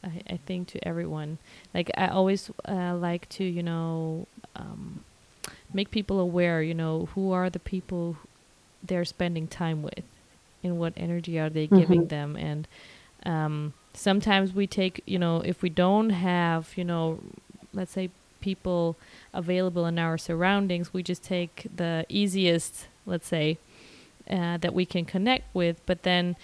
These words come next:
Speaker 1: they're, if they're not necessarily the people who give you, you know, positivity or uplift you,
Speaker 2: Mm-hmm.
Speaker 1: um, it can even backfire. And so, um,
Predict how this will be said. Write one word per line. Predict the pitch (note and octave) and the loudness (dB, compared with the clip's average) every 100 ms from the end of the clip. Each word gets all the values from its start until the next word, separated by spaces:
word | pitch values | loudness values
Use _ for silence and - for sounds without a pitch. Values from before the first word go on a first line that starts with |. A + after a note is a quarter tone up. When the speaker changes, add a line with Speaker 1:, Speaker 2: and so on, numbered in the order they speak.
| - - - | -14 -20 -2
Speaker 1:
they're, | F#3+ F#3+ F#3 - | 2 6 4 2
if | F#3 | -2
they're | - G3 | 2 2
not | G3 G3 | 4 2
necessarily | G3 F#3+ G3 G3 F#3 F3+ | 0 0 -2 0 2 2
the | F3 | 0
people | E3+ - F#3+ - E3+ | -2 -2 -2 0 0
who | E3+ F3+ | 2 0
give | E3+ F#3 F3 | 0 -2 0
you, | F3 F3 | -2 -2
you | F3 F3 | -2 -2
know, | E3 | -2
positivity | D#3+ - E3+ E3 - F3+ F3 E3 D#3+ | -2 -4 -4 -4 -4 -2 0 -2 -2
or | - D#3+ D#3 - | 0 0 0 0
uplift | D#3+ - F3+ F#3 - - | -4 -2 -4 -4 -4 -2
you, | D#3+ E3 - C4+ | -2 -2 -6 0
Speaker 2:
Mm-hmm. | F3 D#3 D#3+ | 4 4 4
Speaker 1:
um, | D3 E3+ E3 D#3+ D#3+ - - _ | 2 2 0 0 -2 -6 -16 _
it | - F#3 | -4 -4
can | - F#3 | -2 -2
even | F3 E3+ E3 | 0 -2 -2
backfire. | D#3+ D3+ - - D3+ C#3 C#3+ | 0 -2 -2 -4 -4 -2 -4
And | - D#3 | -6 -8
so, | - D#3 D3 D3 - - - - - | -6 -2 -2 -4 -10 -20 -20 -14 -8
um, | D#3+ D#3 D3+ D3+ | -6 -6 -6 -8